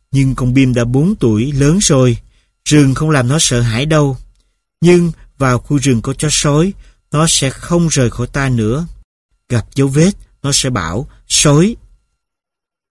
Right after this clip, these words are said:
Quả đúng như vậy, sói bắt chó săn như bắt gà con, nhưng con này bây giờ khó mà bắt được. Đánh thấy hơi là nó sẽ không rời khỏi chân người nữa.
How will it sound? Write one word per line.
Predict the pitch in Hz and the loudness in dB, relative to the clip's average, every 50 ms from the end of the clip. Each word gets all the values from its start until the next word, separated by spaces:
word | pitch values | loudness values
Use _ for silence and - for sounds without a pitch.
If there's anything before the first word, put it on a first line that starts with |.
| _ _ _ _ _ _ - | _ _ _ _ _ _ -6
Quả | 127 110 - | -4 -4 -2
đúng | 127 135 147 180 | -2 0 0 2
như | 214 202 160 | 2 2 2
vậy, | 135 139 113 101 98 104 120 - - - _ _ _ | 2 0 0 0 -2 -2 -4 -8 -12 -20 _ _ _
sói | - - - 151 151 165 185 | -10 -4 0 2 2 2 2
bắt | 185 190 185 - - - | 2 0 -2 -2 -4 -6
chó | - 170 170 180 | -2 -2 0 0
săn | - - - 165 156 151 147 135 - - _ _ _ | 0 0 0 0 0 0 -2 -6 -8 -16 _ _ _
như | - 139 143 139 | -2 0 0 2
bắt | 135 156 185 - - | 2 0 -2 -2 -2
gà | - 127 | -4 -4
con, | 110 - - 147 147 143 139 131 127 120 - _ _ _ _ _ _ _ | -4 -4 -2 0 0 0 0 -2 -4 -6 -10 _ _ _ _ _ _ _
nhưng | - 160 170 | -2 0 0
con | 156 180 175 160 156 | 2 2 2 2 2
này | 156 139 127 | 4 2 2
bây | 127 147 147 | 2 2 0
giờ | 135 135 139 127 120 113 | 2 2 2 2 2 0
khó | - - 139 151 | -2 -2 -2 -2
mà | 175 202 156 | 0 0 0
bắt | 127 156 165 - - | -2 -2 -4 -2 0
được. | 135 120 113 107 - - - _ _ _ _ _ _ _ _ _ _ | 0 0 0 -2 -4 -10 -20 _ _ _ _ _ _ _ _ _ _
Đánh | - 139 143 147 151 170 196 208 - | -4 -2 0 0 0 0 -2 -2 -2
thấy | 175 170 185 180 | 0 0 0 2
hơi | 151 165 170 170 170 160 156 - - - _ _ _ _ | 4 4 4 6 4 2 0 -2 -8 -16 _ _ _ _
là | 120 120 117 107 107 104 | -6 -4 -2 -2 -2 -2
nó | 104 110 113 135 165 | -2 -2 -2 -2 -2
sẽ | - - - | -4 -6 -6
không | - 147 135 127 | -6 -6 -4 -4
rời | 117 - 123 113 104 98 | -2 -2 0 0 -2 -2
khỏi | - 101 98 110 | -4 -6 -6 -6
chân | - - 135 123 123 | -4 -4 -2 -2 0
người | 113 110 101 | 0 -2 -2
nữa. | 95 95 92 85 85 117 151 | -4 -4 -6 -6 -8 -8 -10